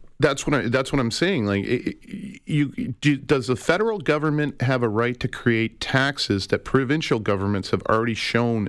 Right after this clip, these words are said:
the right to create? For example, British Columbia, as we talked about just a little earlier. Or does, is it a federal tax across the board?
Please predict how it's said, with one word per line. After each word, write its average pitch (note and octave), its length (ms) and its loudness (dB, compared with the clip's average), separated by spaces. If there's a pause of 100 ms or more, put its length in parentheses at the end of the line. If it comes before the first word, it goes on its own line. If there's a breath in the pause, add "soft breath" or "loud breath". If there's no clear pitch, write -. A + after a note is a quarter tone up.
(120)
the G#2 120 2
right F#2 240 0
to - 80 -10
create? E2+ 340 -2
For G#2 200 0
example, F#2 380 0
British G2+ 260 0
Columbia, G2 280 0
as G2 120 -2
we F2+ 80 -2
talked F2+ 260 -4
about F2+ 160 -2
just G2 240 -4
a G2 40 0
little F2+ 200 0
earlier. G2 420 -2 (920 loud breath)
Or C#3+ 420 2
does, A#2+ 280 0
is A2+ 280 0
it A#2 80 0
a - 60 -6
federal E3 460 0
tax D#3+ 400 -2
across C#3+ 340 0
the C#3 100 -2
board? B2 460 -2